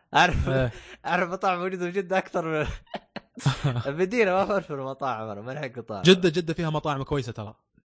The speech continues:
Speaker 2: أنا معني ما رحت، بس
Speaker 1: والله.
Speaker 2: أحمد يوم راح قال لي فيه شغلات كويسة. تشيز كيك
Speaker 1: والله
Speaker 2: فاكتوري، ما
Speaker 1: شوف.
Speaker 2: أدري، تشيز كيك فاكتوري. هذا شغلة يمكن ما هي موجودة في السعودية إلا في جدة.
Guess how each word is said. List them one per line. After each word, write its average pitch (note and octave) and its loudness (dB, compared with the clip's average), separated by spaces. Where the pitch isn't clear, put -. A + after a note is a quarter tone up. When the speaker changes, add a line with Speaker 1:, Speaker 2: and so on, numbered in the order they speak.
Speaker 2:
أنا D3 0
معني F3 2
ما F#3 6
رحت، A3 6
بس F#3+ 4
Speaker 1:
والله. E3 4
Speaker 2:
أحمد E3 0
يوم E3+ 2
راح F#3 2
قال E3 0
لي D3+ -2
فيه C3 -6
شغلات C3 -8
كويسة. A#2 -8
تشيز D3 0
كيك C#3+ 2
Speaker 1:
والله F3+ 6
Speaker 2:
فاكتوري، C#3+ 2
ما B2 -2
Speaker 1:
شوف. A2+ -2
Speaker 2:
أدري، A2+ -4
تشيز A#2 -8
كيك A#2+ -8
فاكتوري. B2+ -4
هذا C#3+ 2
شغلة C#3+ -2
يمكن D3+ 0
ما F3+ 2
هي F3+ 0
موجودة F3 0
في - -8
السعودية E3 0
إلا D#3+ 0
في - -6
جدة. A#2 -12